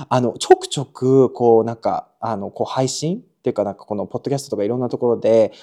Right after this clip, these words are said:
あの、私、星座の話をちょろっとしてるじゃないですか。で、なんか、星座がいかに当たってるかって、まだそこまでなんか星座にすごい、なんか、「星座、星座」ってなってるわけじゃないんですけど、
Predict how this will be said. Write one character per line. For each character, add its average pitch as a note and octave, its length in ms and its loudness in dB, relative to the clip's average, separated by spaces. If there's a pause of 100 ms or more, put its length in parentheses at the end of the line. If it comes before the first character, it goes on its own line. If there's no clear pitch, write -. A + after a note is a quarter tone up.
あ A#2 100 -6
の、 F2+ 60 -4
私、 A#2 240 -6
星 A3 180 2
座 B3 80 2
の A#3+ 80 0
話 A#3 220 -2
を C3+ 80 0
ち - 100 -8
ょ B2+ 40 -2
ろ B2+ 40 -2
っ B2+ 60 -4
と A2+ 80 -8
し - 80 -14
て A2+ 40 -2
る A2 60 -2
じ G#2 60 -8
ゃ G#2 40 -10
な G2 120 -8
い F#2 60 -12
で F#2 60 -16
す - 80 -20
か。 G#2+ 320 2 (240)
で、 B2 60 -4
な A#2+ 120 -2
ん - 40 -10
か、 G#2 380 -2 (200)
星 D3+ 220 -2
座 C#3 120 0
が - 140 -8
い - 120 -6
か F#3+ 160 0
に D#3+ 120 -2
当 - 100 -8
た A#2+ 100 -6
っ - 120 -8
て A#2+ 80 0
る A2 80 -2
か - 120 -6
っ - 40 -14
て、 A2 80 -12
ま G#3 200 0
だ B3 100 -2
そ - 140 -6
こ D3+ 120 -2
ま D3+ 140 2
で C3 140 0
な A#2+ 80 -2
ん A2 40 -8
か - 60 -18
星 C3 220 -2
座 C#3 100 -4
に C3+ 80 -4
す C3+ 120 -8
ご C3 140 0
い、 A#2 40 -4
な G#2+ 80 -8
ん - 20 -10
か、 - 100 -14
「星 G#3 160 -4
座、 G3 120 0
星 G#3+ 180 -4
座」 - 160 2
っ G3 60 -4
て C3 80 -2
な B2+ 100 -2
っ B2 40 -16
て A2+ 80 -6
る A2 40 0
わ G#2+ 80 -2
け G#2+ 60 -8
じ A2 40 -8
ゃ A2 40 -8
な A2 80 -8
い - 20 -8
ん G#2+ 40 -8
で G2+ 40 -10
す - 80 -20
け - 60 -8
ど、 D3 240 2